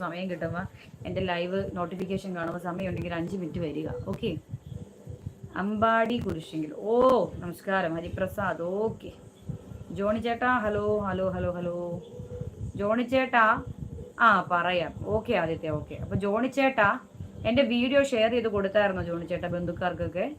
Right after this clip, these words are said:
ആ, വരാം, ബൈ ചേച്ചി. ഓക്കേടാ, പോയിട്ട് വാ. ഓക്കെ, ആ, ഗുഡ് ഈവനിങ്, ഗുഡ് ഈവനിങ്. ഓക്കെ, ജോൺ ചേട്ടാ, ആ, അതൊക്കെ ഓക്കെ. ജെ കെ ജീവൻ, ജോൺ ചേട്ടാ, വീഡിയോ മാക്സിമം ഒന്ന് ഷെയർ ചെയ്ത് കൊടുക്കൂ. നമ്മുടെ നാട്ടുകാർക്കൊക്കെ ഒന്ന് കിട്ടട്ടെന്ന്, നമ്മുടെ കോട്ടയം, എറണാകുളം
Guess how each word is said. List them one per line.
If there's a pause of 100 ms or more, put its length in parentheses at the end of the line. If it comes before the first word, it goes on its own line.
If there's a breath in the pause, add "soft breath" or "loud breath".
(880)
ആ,
വരാം,
ബൈ
ചേച്ചി.
ഓക്കേടാ,
പോയിട്ട്
വാ. (1600)
ഓക്കെ,
ആ,
ഗുഡ്
ഈവനിങ്,
ഗുഡ്
ഈവനിങ്.
ഓക്കെ,
ജോൺ
ചേട്ടാ,
ആ,
അതൊക്കെ
ഓക്കെ. (280)
ജെ
കെ
ജീവൻ,
ജോൺ
ചേട്ടാ,
വീഡിയോ
മാക്സിമം
ഒന്ന്
ഷെയർ
ചെയ്ത്
കൊടുക്കൂ.
നമ്മുടെ
നാട്ടുകാർക്കൊക്കെ
ഒന്ന്
കിട്ടട്ടെന്ന്,
നമ്മുടെ
കോട്ടയം,
എറണാകുളം